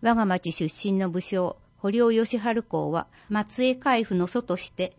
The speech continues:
松江市の皆さんから親しまれています。作家、義治公が築城した松江城の国宝化を機に、姉妹都市提携をした松江市、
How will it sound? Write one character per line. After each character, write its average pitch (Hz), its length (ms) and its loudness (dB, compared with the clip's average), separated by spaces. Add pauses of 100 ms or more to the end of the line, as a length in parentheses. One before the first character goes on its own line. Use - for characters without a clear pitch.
(120)
松 208 280 -2
江 247 80 4
市 233 140 -2
の 175 120 2
皆 202 260 0
さ 185 160 -2
ん 175 100 0
か 175 120 0
ら 202 180 -2
親 240 240 -2
し 240 120 -4
ま 233 120 0
れ 190 100 -2
て 262 160 -2
い 190 140 2
ま 160 160 -2
す。 - 240 -16 (760)
作 208 200 -2 (120)
家、 - 200 0
義 214 320 -2
治 254 200 0
公 185 280 -2
が 175 180 -6
築 233 320 -8
城 226 200 0
し - 120 -12
た - 220 -6
松 202 320 -4
江 247 120 2
城 180 280 0
の 180 180 -2 (280)
国 220 340 -4
宝 233 240 -2
化 220 180 -4
を 214 120 -2
機 208 200 0
に、 165 200 0 (340)
姉 220 220 4
妹 214 40 -2
都 220 140 2
市 - 140 -8
提 214 300 4
携 170 220 0
を 165 80 2
し - 140 -8
た - 140 0
松 185 300 -2
江 185 120 2
市、 - 280 -10